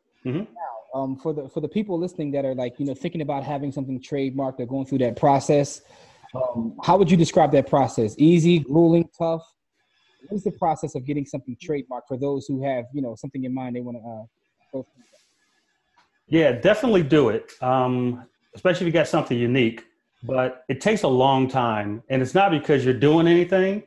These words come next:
Speaker 1: The, the trademark office just has a huge backlog, and it takes a long time to get your stuff approved. So I'm talking, I'm talking, think six, seven, eight months out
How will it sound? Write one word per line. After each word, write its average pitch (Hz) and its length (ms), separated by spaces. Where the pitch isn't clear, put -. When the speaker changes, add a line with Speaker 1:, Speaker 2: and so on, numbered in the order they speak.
Speaker 1:
The, 123 200
the 127 300
trademark 175 460
office 135 300
just 120 240
has 120 360
a 92 60
huge 165 280
backlog, 131 520
and 113 100
it 113 60
takes 139 220
a 120 40
long 123 320
time 123 180
to 113 60
get 117 180
your 113 80
stuff 120 280
approved. 110 500
So - 180
I'm 156 100
talking, 165 440
I'm 175 100
talking, 175 360
think 185 260
six, - 500
seven, 147 300
eight 139 140
months 123 260
out 120 300